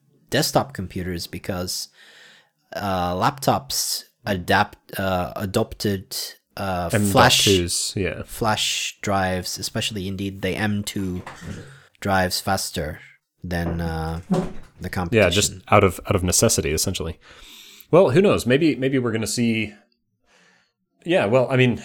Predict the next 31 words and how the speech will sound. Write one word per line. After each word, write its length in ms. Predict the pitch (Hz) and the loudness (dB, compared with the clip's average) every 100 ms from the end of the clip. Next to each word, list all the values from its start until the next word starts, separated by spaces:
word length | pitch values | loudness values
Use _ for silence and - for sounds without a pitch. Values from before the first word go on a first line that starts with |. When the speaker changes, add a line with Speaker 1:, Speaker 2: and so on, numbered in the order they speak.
| - | -4
Speaker 2:
we're 160 | 117 113 | 0 4
definitely 340 | 135 117 95 | 4 2 -2
gonna 140 | 101 104 | -2 -2
see 220 | 110 101 | -2 -4
two, 400 | - 123 113 104 | 2 4 4 2
two 180 | - 113 | 0 0
technologies 520 | 107 107 104 98 90 | 2 2 2 0 0
probably 200 | 101 90 | -2 -2
competing 380 | 101 120 104 80 | -4 -4 -4 -4
against 300 | 82 80 85 | -6 -6 -8
each 140 | - | -8
other. 200 | 85 82 | -8 -6
There's 180 | 87 90 | -6 -4
gonna 160 | 101 | -4
be 80 | 95 | -4
the 80 | 92 | -2
viability 540 | 98 101 98 101 95 | 2 2 2 -2 -2
of, 260 | 90 85 - - | -4 -6 -16 -6
of 260 | 95 82 - | -6 -6 -8
cloud 420 | 107 98 92 - | -2 0 -2 -4
computing, 500 | 92 - 131 123 113 | -8 -2 0 2 0
and 80 | 95 | -2
there's 140 | 92 | -4
gonna 160 | 101 95 | -4 -4
be 80 | |
the 80 | 90 | -2
viability 500 | 87 95 92 95 87 | 0 0 0 -2 -4
of 100 | 85 | -4
localized 640 | 92 98 98 90 85 85 101 | -2 -2 0 -2 -2 -4 -2
mobile 280 | 101 101 | 0 0
computing 500 | - 92 90 85 82 | -4 -8 -8 -8 -10